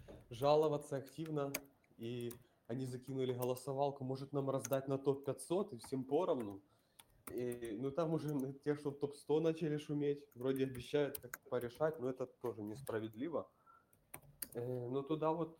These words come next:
как бы, они дроп еще за это дадут, но там можно было, на самом деле, аков загнать, вот эту штуку, там, лайк, лайк, ретвит делать.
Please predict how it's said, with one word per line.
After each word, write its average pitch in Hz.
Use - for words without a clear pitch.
как 127
бы, 120
они 123
дроп 131
еще 117
за 120
это 120
дадут, 127
но 151
там 165
можно 160
было, 120
на 120
самом 120
деле, 113
аков 123
загнать, 113
вот 110
эту 110
штуку, 135
там, 104
лайк, 123
лайк, 123
ретвит 113
делать. 113